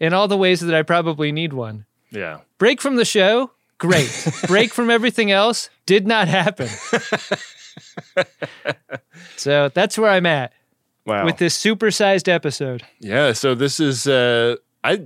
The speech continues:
Speaker 2: don't think I realized when we, when we were, uh, talking about this episode last week that this is a two-parter.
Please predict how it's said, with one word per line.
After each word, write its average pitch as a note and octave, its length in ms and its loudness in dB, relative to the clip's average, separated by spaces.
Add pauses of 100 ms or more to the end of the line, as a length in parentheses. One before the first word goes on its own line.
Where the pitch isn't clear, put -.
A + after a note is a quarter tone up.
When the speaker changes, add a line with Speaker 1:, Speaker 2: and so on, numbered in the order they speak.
(100)
Speaker 2:
don't D3 240 2
think C#3 320 0
I A#2 140 2
realized A2 720 0
when G#2+ 240 -4
we, G2+ 380 -4 (220)
when G#2 200 -4
we G2+ 120 -4
were, G2 400 0
uh, F#2 240 0
talking B2 360 -2
about F2+ 220 -2
this F2+ 160 -8
episode F#2 540 -4
last F#2 300 -6
week C3 240 -4
that F#2+ 140 -8
this G2+ 160 -6
is F#2+ 140 -8
a F#2 60 -10
two-parter. G2 680 -4